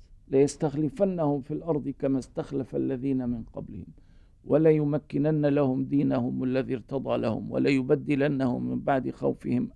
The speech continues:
أمنا". إذن هنالك تركيز في القرآن بعد بيان الواجبات المحددة والمحرمات المحددة التي لا تتبدل ولا تتغير،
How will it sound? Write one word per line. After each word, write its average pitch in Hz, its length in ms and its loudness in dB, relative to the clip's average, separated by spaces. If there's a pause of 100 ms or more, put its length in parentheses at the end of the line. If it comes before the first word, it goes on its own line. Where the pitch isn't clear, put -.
أمنا". 104 300 0 (1400)
إذن 151 280 4
هنالك 160 680 2
تركيز 175 440 0
في 160 200 -2
القرآن 160 600 4 (600)
بعد 220 380 8
بيان 165 580 8 (220)
الواجبات 151 680 8
المحددة 117 720 -2 (300)
والمحرمات 139 840 2
المحددة 117 720 -4 (360)
التي 147 340 4
لا 139 140 4
تتبدل 127 680 -2
ولا 120 280 2
تتغير، 120 720 -2